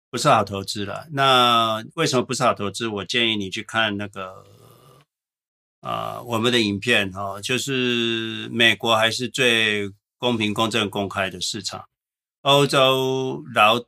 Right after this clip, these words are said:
劳基法这么严哦，税州-，税这么重，所以欧洲的公司第一个先缴税，第二个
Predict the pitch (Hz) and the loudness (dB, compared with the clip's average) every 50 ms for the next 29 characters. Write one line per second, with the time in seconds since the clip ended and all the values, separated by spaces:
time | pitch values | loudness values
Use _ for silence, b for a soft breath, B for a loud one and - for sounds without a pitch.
0 | _ _ 147 - 107 110 117 113 - 131 127 127 120 - 107 95 - 123 123 117 | _ _ -4 0 2 2 2 2 0 -2 -2 0 0 2 0 0 0 0 -2 -2
1 | 110 104 98 92 90 87 85 87 92 92 104 107 104 98 98 92 - - - - | -2 -4 -6 -8 -10 -14 -18 -20 -20 -16 -14 -12 -10 -10 -10 -8 -6 -4 -2 0
2 | 156 131 117 104 117 120 117 117 113 - - 147 135 120 120 123 113 107 101 98 | 2 2 2 2 2 0 0 0 -2 -2 0 0 0 2 0 -2 -4 -4 -6 -6
3 | - 113 104 95 92 92 92 92 - - 117 120 120 120 113 110 110 - - 127 | -6 -6 -6 -6 -6 -10 -14 -14 -10 -6 -2 -2 0 0 -2 -2 -4 -4 -2 0
4 | 127 127 123 127 123 120 117 104 - 117 117 117 113 - - 117 113 113 113 110 | 0 0 0 0 -2 -2 -2 -4 -4 -2 -2 -2 -2 -4 -6 -6 -6 -6 -8 -6
5 | - 123 123 120 113 - 107 101 98 113 113 107 104 101 85 90 - - 117 101 | -2 0 0 0 0 0 -2 -2 -2 -4 -4 -4 -6 -8 -8 -8 -6 -4 -4 -4
6 | 95 92 90 _ - 123 120 113 110 101 104 98 98 | -4 -6 -10 _ -6 -2 -2 -2 -2 -2 -4 -4 -6